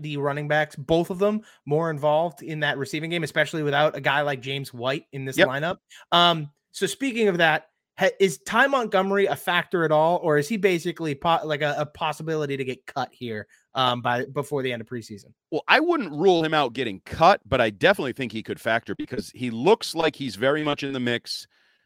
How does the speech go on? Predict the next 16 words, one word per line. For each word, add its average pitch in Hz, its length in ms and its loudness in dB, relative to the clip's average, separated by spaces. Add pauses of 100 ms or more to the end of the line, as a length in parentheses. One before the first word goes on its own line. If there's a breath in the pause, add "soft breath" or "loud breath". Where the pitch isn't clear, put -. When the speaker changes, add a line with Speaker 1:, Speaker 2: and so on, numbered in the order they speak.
(200)
Speaker 2:
Second 185 460 -2
tier 190 240 0
receiver, 147 540 -2
like, 123 280 -2
ec-, 151 140 -4 (140)
bottom 190 320 4
of 180 80 -4
the 156 80 -4
depth 147 240 0
chart 151 240 -2
receiver, 117 560 -2 (180)
Speaker 1:
Yep. 139 160 -6
Speaker 2:
certainly 175 440 -2
as 170 160 -2
a 196 40 -2
returner. 131 640 -2